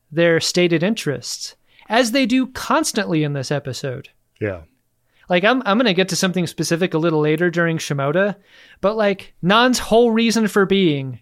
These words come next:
Speaker 1: in this episode is unrealized because she does not do the thing that she's there to do.
Speaker 2: Yeah,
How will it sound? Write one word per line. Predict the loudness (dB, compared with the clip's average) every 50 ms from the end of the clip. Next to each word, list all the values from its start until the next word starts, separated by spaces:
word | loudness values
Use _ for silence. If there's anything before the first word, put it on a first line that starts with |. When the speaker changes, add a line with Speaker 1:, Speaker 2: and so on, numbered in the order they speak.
| _ 0
Speaker 1:
in | 2 2
this | 4 2 2 2
episode | 2 2 2 0 -2 -2 -2 -4 -4 -4 -6 -10 -12 _ _ _ _ _ _ _ _ _ _ _ _ _ _ _ _ _ _ _
is | 0 2 4 4 4 4 2 2 0 -4 -6 -8 -12 _ _ _ _ _ -2
unrealized | 0 2 4 4 4 4 4 4 4 2 0 -2 -6 -10 -14 -12 -6
because | -6 -2 0 2 0 2
she | 2 0 2
does | 4 4 2 4 2
not | 0 0 0 2
do | 0 0 2
the | 0 -2
thing | -2 0 -2 -2 -2
that | -4 -4
she's | -4 -4 -2 0
there | 0 0 0
to | 0 0
do. | 0 0 0 0 -2 -4 -10 _ _ _ _ _ _ _ -10
Speaker 2:
Yeah, | -10 -10 -10